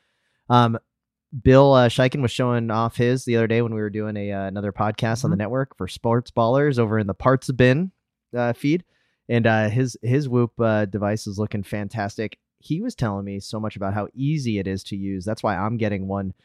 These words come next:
Speaker 1: 'cause you know I'm not an analytics person, but if I ever was to become one, they have all that data in there as well. So, like, I can look at
Speaker 2: Well,
Speaker 1: just
Speaker 2: that,
Speaker 1: the
Speaker 2: yeah.
Speaker 1: colors of green, yellow, red, just like a stoplight.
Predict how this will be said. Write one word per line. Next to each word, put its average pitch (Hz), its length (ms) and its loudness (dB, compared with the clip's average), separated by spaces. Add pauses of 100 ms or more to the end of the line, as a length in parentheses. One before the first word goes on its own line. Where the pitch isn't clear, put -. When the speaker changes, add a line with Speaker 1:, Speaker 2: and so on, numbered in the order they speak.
(220)
Speaker 1:
'cause 107 160 -2
you 120 80 2
know 117 180 2
I'm 113 120 2
not 110 200 0
an 104 80 -2
analytics 107 520 -4
person, 160 400 -2
but 117 120 4
if 113 120 0
I 110 120 2
ever 113 280 2
was 98 440 -2
to - 100 -20
become 117 340 -2
one, 175 300 -2 (180)
they 110 100 -2
have 117 200 2
all 110 120 4
that 107 220 -2
data 107 340 -2
in 120 140 -4
there 123 160 -2
as 101 160 -4
well. 92 200 -2
So, - 140 -10
like, 95 140 -6
I 117 100 0
can 123 160 0
look 120 160 0
at 107 80 0
Speaker 2:
Well, 180 120 6
Speaker 1:
just 190 160 0
Speaker 2:
that, 101 100 -4
Speaker 1:
the - 100 -2
Speaker 2:
yeah. 107 60 4
Speaker 1:
colors 127 480 -2
of 98 260 -4 (300)
green, 123 200 2
yellow, 120 260 6
red, 120 280 4
just 110 160 -4
like 107 120 -4
a - 40 -14
stoplight. 110 480 -2